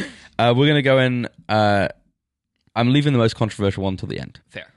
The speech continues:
Speaker 1: The next one, I don't get it. It's around Christmas time, so I'm probably gonna see it a lot, but I can't be bothered because it sucks.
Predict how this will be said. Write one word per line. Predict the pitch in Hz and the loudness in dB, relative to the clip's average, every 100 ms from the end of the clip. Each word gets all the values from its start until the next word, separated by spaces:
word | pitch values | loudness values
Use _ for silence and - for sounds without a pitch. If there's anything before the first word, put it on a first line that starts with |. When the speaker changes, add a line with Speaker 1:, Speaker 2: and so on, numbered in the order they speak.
| _ - - _ | _ -20 -20 _
Speaker 1:
The | 117 | 0
next | 135 - 156 | 0 0 0
one, | 147 147 147 _ _ _ _ _ _ - | 2 0 -4 _ _ _ _ _ _ -4
I | 113 | -4
don't | 104 147 131 | 0 -2 -2
get | 127 110 | 0 2
it. | 107 - | 2 0
It's | 113 120 | -4 0
around | 135 147 | 0 0
Christmas | - 139 135 | 0 -2 0
time, | 143 135 127 | 0 0 0
so | 117 | 0
I'm | 113 117 | -2 0
probably | 120 123 | 0 0
gonna | 127 | 0
see | 117 - 123 | -4 -2 0
it | 98 | 2
a | |
lot, | 107 107 104 104 - _ _ _ | 0 2 4 2 -2 _ _ _
but | - - | -14 -2
I | 123 | -2
can't | 123 131 113 | 0 -2 -2
be | 104 | 0
bothered | 101 98 98 95 | 0 0 -2 -2
because | - 101 92 | -4 -4 -4
it | - | -6
sucks. | - - 120 113 - - | -8 -2 0 0 -2 -14